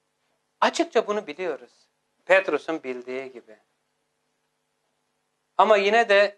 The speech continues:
senin isteğine bazen karşı gelebiliyoruz. Sen bizim günahlarımızı bağışla. Lütfen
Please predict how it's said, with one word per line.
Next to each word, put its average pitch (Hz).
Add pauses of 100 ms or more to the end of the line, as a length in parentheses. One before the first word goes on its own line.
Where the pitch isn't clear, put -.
senin 185
isteğine 165
bazen 165
karşı -
gelebiliyoruz. 147
Sen 147
bizim 135
günahlarımızı 127
bağışla. 110 (1120)
Lütfen 180